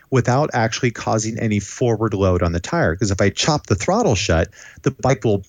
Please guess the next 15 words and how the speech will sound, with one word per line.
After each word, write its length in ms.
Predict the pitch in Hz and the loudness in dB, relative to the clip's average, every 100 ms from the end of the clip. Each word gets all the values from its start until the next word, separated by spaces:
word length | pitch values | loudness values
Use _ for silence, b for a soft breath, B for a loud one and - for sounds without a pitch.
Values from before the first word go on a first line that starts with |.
| _ _ | _ _
will 120 | 107 | -4
pitch 400 | - - 135 - | -4 0 0 0
forward 300 | - 113 120 | -2 0 2
on 120 | 98 | 0
the 80 | 92 | 0
front 320 | - 95 85 | -2 -4 -2
wheel. 320 | 101 165 208 B B - | 2 2 0 B B -2
It'll, 300 | 110 95 92 _ - | 2 2 0 _ -2
it'll 340 | 98 92 90 | 2 2 0
bury 540 | 92 95 - 143 170 | -4 -2 2 4 4
the 80 | 123 | 2
front 260 | - 95 - | 0 -2 0
wheel, 220 | 90 160 | 0 0
and 80 | 110 | 2
you'll 200 | 98 | 0